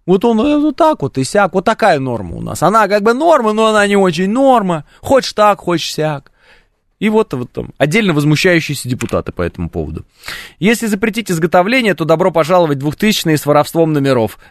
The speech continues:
пишет Эндрю. Нет, сама система изготовления номеров, которая сейчас есть, мне нравится. У меня есть С Т С, мне выдают,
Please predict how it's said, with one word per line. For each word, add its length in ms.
пишет 360
Эндрю. 460
Нет, 320
сама 360
система 520
изготовления 640
номеров, 560
которая 360
сейчас 360
есть, 220
мне 320
нравится. 520
У 60
меня 220
есть 220
С 160
Т 100
С, 420
мне 280
выдают, 500